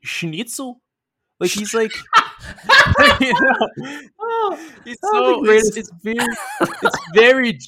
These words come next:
Speaker 1: German. It's, it doesn't sound British at all.
Speaker 2: Oh, man. If Lord Alfred Hayes was just putting on a ruse and wasn't British the entire time, that would be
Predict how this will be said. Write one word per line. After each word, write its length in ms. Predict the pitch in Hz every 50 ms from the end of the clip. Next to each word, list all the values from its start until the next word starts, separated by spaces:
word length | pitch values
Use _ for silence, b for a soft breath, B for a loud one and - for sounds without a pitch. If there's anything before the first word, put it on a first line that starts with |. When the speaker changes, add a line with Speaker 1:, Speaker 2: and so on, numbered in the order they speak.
| - -
Speaker 1:
German. 500 | 147 180 196 226 262 254 233 165 120 - _ -
It's, 400 | 170 180 175 - - - - 185
it 260 | 170 175 208 214 -
doesn't 280 | 226 226 214 233 254
sound 280 | - - 262 233 180 127
British 320 | - 160 220 254 240 - - -
at 280 | - 165 175 175 170 160
all. 640 | 151 156 190 233 254 220 185 - - - - - B B B B B B B B B B B B B B B B B B B _ -
Speaker 2:
Oh, 280 | 175 170 165 156 147 139
man. 400 | 139 147 151 143 135 131 127 - _ _ _ -
If 160 | 151 151 147
Lord 200 | 160 208 240 247
Alfred 280 | 254 277 254 208 175 160
Hayes 160 | 156 139 123
was 100 | 120 120
just 140 | 120 113 -
putting 200 | - 139 139 131
on 100 | 120 113
a 60 | 107
ruse 280 | 104 113 117 113 101
and 100 | 110 101
wasn't 280 | 104 110 110 113 101 92
British 300 | 104 110 120 123 123 -
the 80 | 139 135
entire 320 | 131 135 143 143 143 131
time, 300 | - 147 156 165 151 131
that 180 | 120 123 127 131
would 100 | 139 110
be 320 | 113 104 101 95 -